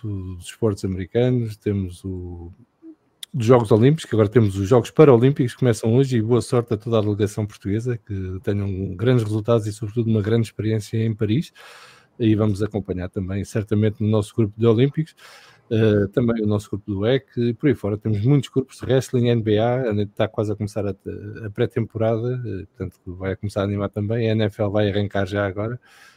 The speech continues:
eh, para a semana. Portanto, muitos grupos no WhatsApp, têm os links aí no, na descrição do episódio, tanto aqui no YouTube como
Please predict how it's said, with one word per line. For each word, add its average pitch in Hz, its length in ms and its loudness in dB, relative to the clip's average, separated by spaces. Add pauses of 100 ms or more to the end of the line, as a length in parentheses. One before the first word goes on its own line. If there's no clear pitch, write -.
(180)
eh, 101 420 -2
para 110 120 0
a - 20 -2
semana. 123 420 -2 (380)
Portanto, 135 340 4
muitos 165 240 8
grupos 165 220 6
no 165 80 8
WhatsApp, 160 360 6
têm 160 200 8
os 135 100 4
links 143 300 2
aí 127 180 6
no, 117 300 2
na 120 100 2
descrição 123 400 -4
do 117 60 -4
episódio, 123 340 -4
tanto 123 200 -6
aqui 120 140 -10
no 107 400 -4
YouTube 117 440 -2
como 123 340 -2